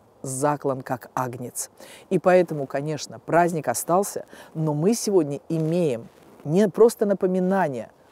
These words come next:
один день в году или десять дней трепета. Они тоже имеют место быть,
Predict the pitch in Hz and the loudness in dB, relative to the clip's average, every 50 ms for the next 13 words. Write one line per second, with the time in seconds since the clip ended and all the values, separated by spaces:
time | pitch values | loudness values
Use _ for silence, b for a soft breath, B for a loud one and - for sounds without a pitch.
0 | - - 151 151 151 175 175 156 143 156 156 151 139 139 143 139 143 139 135 127 | -2 0 0 2 2 0 0 2 2 2 0 0 0 -2 -2 -2 0 0 -2 -2
1 | - - 156 160 160 147 151 180 175 - - 156 147 151 156 151 - - 151 147 | 0 0 2 2 2 2 2 2 0 0 -2 -4 -2 -2 -2 -2 -2 0 0 0
2 | 139 - 127 - - B B B B B B 190 202 220 233 - 262 240 202 220 | 0 0 -4 -10 -10 B B B B B B 2 2 2 2 4 2 2 2 2
3 | 214 202 208 208 202 - - 185 190 202 185 - - 180 165 165 196 208 160 - | 2 4 4 2 2 2 0 -2 -2 0 -2 -2 -4 -6 -4 -2 -2 -2 -2 -4
4 | - | -8